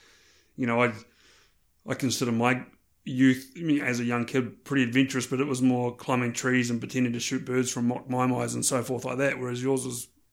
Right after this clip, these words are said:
pretty much firsthand in the Wild West, so, uh, that's, that's pretty cool. So it started, um, did it start with big game, or did you sort of follow that traditional path of rabbits and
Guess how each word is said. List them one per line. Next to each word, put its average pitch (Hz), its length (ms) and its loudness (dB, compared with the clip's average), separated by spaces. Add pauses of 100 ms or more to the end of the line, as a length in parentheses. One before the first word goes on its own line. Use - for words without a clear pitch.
(140)
pretty 135 180 2
much 127 200 -2
firsthand 135 480 0
in 131 80 0
the 127 40 -2
Wild 131 300 -2
West, 143 300 2
so, 120 220 -4 (680)
uh, 113 160 -16
that's, 127 300 -4
that's 156 220 0
pretty 143 180 0
cool. 139 160 2
So 151 200 6
it 170 200 2
started, 185 420 4
um, 147 460 2 (960)
did 175 140 -2
it 180 60 -4
start 180 280 0
with 160 140 -2
big 131 160 2
game, 202 240 -2 (180)
or 147 120 -4
did 127 120 -4
you 143 320 6
sort 143 220 -2
of 120 60 -6
follow 135 180 2
that 131 160 -4
traditional 127 380 -4
path 120 340 -6
of 113 160 -14
rabbits 120 500 -8
and 113 300 -14